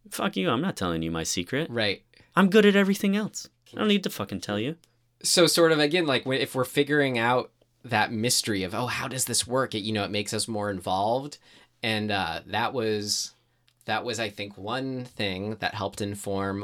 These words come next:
Speaker 2: what was the standout sequence of this film for me.
Speaker 1: Mm-hmm.
Speaker 2: Like, if, where, where this film is just, it's working in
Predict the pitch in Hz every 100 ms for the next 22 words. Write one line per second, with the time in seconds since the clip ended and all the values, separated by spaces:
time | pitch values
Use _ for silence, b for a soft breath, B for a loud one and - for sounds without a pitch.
0 | - 98 - 95 90 95 90 90 90 -
1 | - 110 104 107 101 92 92 - _ _
2 | - - 113 - 85 - - 98 98 -
3 | 101 95 95 101 92 107 - 135 - 87
4 | 101 101 101 160 90 90 - - 101 92
5 | - - - _ _ _ _ - 101 -
6 | 110 107 117 - 123 113 110 101 107 95
7 | - 110 104 110 113 117 101